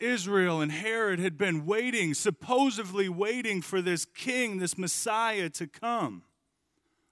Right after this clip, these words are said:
All of their lives they have been waiting. And here comes these unclean Gentiles from the east, and they,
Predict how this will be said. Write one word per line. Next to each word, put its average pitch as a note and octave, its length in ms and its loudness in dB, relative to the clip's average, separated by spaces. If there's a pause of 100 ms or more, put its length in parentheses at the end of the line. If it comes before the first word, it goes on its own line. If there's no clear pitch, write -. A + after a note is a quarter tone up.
(140)
All G#3+ 280 4
of E3+ 140 -2
their F3 160 0
lives E3+ 500 -4
they D3+ 120 -6
have C#3 100 -6
been C#3+ 240 -4
waiting. D#3 500 -4 (220)
And D#3+ 120 0
here G#3 180 2
comes G#3 280 -2
these E3+ 240 -4
unclean G3 540 -4
Gentiles F3 680 -4
from E3+ 200 -4
the E3 160 -4
east, G#3 340 -6
and E3+ 140 -2
they, D3 140 0